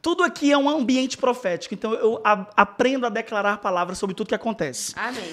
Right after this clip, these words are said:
Speaker 1: O que que aconteceu? Eu tava
Speaker 2: É.
Speaker 1: em São Luís do Maranhão pra
Speaker 2: Tá.
Speaker 1: ministrar em uma conferência
Speaker 2: Cultura.
Speaker 1: chamada Cultura da Presença.
Speaker 2: Tá.
Speaker 1: Tava no hotel no sábado e eu ia falar no domingo.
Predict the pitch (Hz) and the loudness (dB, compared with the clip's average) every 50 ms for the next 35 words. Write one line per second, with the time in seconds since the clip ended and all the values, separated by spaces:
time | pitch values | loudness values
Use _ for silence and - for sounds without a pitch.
0 | 160 - - - - - 254 262 294 - 277 269 269 269 262 - 202 170 165 - | -14 -16 -18 -4 -2 0 2 2 2 2 0 0 0 0 -2 -2 -4 -4 -4 -4
1 | - 175 180 202 196 - - 254 254 254 240 233 202 226 220 220 214 220 196 180 | -4 -4 -2 -4 -4 -4 -2 -2 -2 -2 -2 -4 -2 0 2 2 2 2 0 -2
2 | 170 175 175 196 185 190 196 208 - - - 180 190 190 - 208 202 - 202 175 | -2 -2 -2 -2 -2 -2 -4 -6 -8 -8 -8 -8 -8 -8 -10 -10 -4 -2 -2 -2
3 | 160 151 165 156 - 180 180 - - 180 175 180 180 196 202 202 202 190 - - | 0 -2 -6 -6 -6 -6 -6 -6 -6 -4 -4 -2 -2 -4 -4 -6 -8 -8 -6 -4
4 | 202 208 220 202 214 220 220 214 208 170 151 123 110 - - - 185 165 131 - | -4 -2 -2 -2 -4 -4 -2 -4 -4 -4 -4 -6 -8 -8 -10 -10 -10 -14 -16 -18
5 | - - _ - 196 196 190 202 208 226 254 247 - 185 175 185 202 233 - - | -20 -18 _ 0 0 0 2 2 2 2 2 2 2 0 0 0 -2 -4 -4 -2
6 | 185 175 160 165 180 175 196 202 190 190 196 196 196 180 180 180 185 180 240 247 | 0 0 0 0 -2 -2 -2 0 0 0 0 -2 -4 -6 -6 -6 -6 -6 -6 -4
7 | 233 226 214 202 - 147 127 | -4 -4 -4 -6 -8 -10 -12